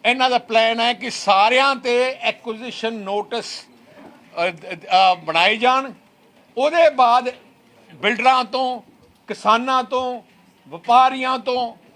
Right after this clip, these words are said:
ਕਰੋੜ ਕਰੋੜ, ਕਿਉਂਕਿ ਇਹਨੂੰ ਪਤਾ ਹੈ ਕਿ ਸਾਡੀ ਸਰਕਾਰ ਹੁਣ ਡੇਢ ਸਾਲ ਰਹਿ ਗਈ ਹੈ। ਮੈਂ ਅੱਜ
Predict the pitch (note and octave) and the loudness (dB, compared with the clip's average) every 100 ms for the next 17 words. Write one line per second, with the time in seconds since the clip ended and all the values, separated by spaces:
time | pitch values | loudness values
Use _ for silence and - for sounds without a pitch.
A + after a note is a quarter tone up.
0 | _ - _ _ _ _ - A3 A#3 A#3+ | _ -20 _ _ _ _ -4 0 2 0
1 | - A#3 A#3+ C#4+ D4+ D4+ B3 C#4 D#4+ C4 | -4 -6 -4 -4 -4 -6 -6 -2 2 0
2 | - _ _ _ _ _ _ _ _ _ | -2 _ _ _ _ _ _ _ _ _
3 | _ _ _ _ _ _ - C4 C#4+ - | _ _ _ _ _ _ -4 0 0 0
4 | - G#3 A#3+ C#4 B3 B3 A#3+ B3 C4 G#3+ | 0 0 0 -2 -4 -2 0 0 -2 -4
5 | A#3 A#3 A3 G3+ G3+ F3+ C#3+ _ _ _ | -6 -4 -4 -4 -10 -14 -20 _ _ _
6 | _ _ _ _ _ _ D#3 G3+ B3+ C#4 | _ _ _ _ _ _ -2 -2 0 -2
7 | C4 A#3 F#3 | 0 -2 -2